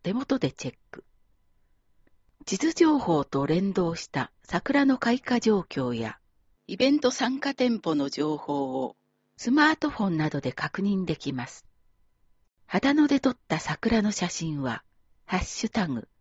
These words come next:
秦野桜日和をつけて、TwitterやInstagramにぜひ投稿してください。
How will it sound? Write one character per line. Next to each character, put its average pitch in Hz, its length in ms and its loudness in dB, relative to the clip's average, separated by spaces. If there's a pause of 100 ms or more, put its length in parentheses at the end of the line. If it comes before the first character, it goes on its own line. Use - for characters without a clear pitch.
(180)
秦 294 300 4
野 302 80 4
桜 262 420 0
日 214 180 2
和 156 120 2 (420)
を - 80 0
つ - 160 -8
け 165 140 -4
て、 - 240 -12 (420)
Twitter 202 600 0
や 160 400 0
Instagram 233 760 2
に 117 180 -4
ぜ 262 160 2
ひ - 120 -8
投 202 260 2
稿 185 260 0
し - 100 -12
て 165 140 -4
く - 100 -6
だ 139 140 -2
さ - 180 -6
い。 - 160 -10